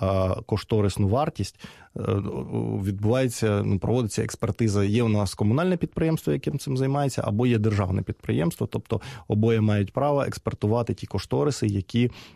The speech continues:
е, ну, які заявлені. І там уже сидять експерти з ліцензіями, люди, які ставлять свій підпис під, під, е, цими висновками. І, наприклад, на даний вид робіт, е,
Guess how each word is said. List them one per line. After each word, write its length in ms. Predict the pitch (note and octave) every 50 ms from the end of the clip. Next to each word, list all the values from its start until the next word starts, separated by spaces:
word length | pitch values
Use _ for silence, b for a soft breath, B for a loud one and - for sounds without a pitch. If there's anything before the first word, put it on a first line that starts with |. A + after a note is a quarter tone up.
| B B -
е, 100 | G#2 G2+ F#2+ G2+ G2+ G2+ G2 G2 G2 F#2+ F#2+ F#2+ F#2
ну, 200 | F2+ F#2+ G2 F2 - -
які 240 | G#2+ F#2+ - A#2+ A2+
заявлені. 680 | G2 A2 G#2+ G2 G2 F2+ F#2 G2 G2+ F#2+ F#2+ G2 - B B B B B B B
І 80 | G#2+
там 240 | F#2 C3+ C3+ C3 B2+
уже 420 | A#2 G2+ A2 A2+ A2 A2 G#2+ G#2
сидять 340 | F#2 - A2+ G#2 G#2+ G2+ -
експерти 680 | G#2+ - - - - C3 D3 D#3+ E3+ - - E3+ D#3 C#3+
з 80 | G2+
ліцензіями, 1040 | F#2 F#2+ F#2 - - A#2+ B2+ C3+ C#3+ C#3 B2 A#2+ B2 B2+ B2+ B2+ B2 B2 B2 B2 A#2+
люди, 360 | A2 G2+ A2 A2 G#2 F#2+ G#2
які 540 | G2 F#2 F#2+ - - - G#2 G2+ G2+ G2+ F#2+
ставлять 380 | F#2+ - - G#2 G2 F#2+ F#2 -
свій 200 | - - G2 F2+
підпис 420 | - - D#3+ E3 - - D#3 -
під, 220 | - - C#3+ C3 - _ -
під, 260 | - C3 B2 - -
е, 320 | B2+ B2 B2 B2 A#2+ A#2+ A2+
цими 280 | - C3 B2+ B2 A#2+
висновками. 600 | A#2+ B2 A#2+ A2 - A#2 A2+ - - A#2 A2+ G#2+ - B B B B F#2 B -
І, 260 | A#2 A2+ A2+ A2+ G#2+
наприклад, 560 | G#2+ A2 G2 - A2+ A2+ - A2 G#2+ F#2 - B B B B B B
на 400 | G2+ G#2 G2+ G2+ G#2 G2+ G#2 A2
даний 340 | G#2 G2+ A2+ A#2 G#2+ G#2+ G#2+
вид 220 | G2 G#2 G#2 F#2+
робіт, 440 | G2+ G#2 F#2 F#2+ A2 G#2+ G2 - -
е, 260 | G#2 G2+ G2+ G2+ G2+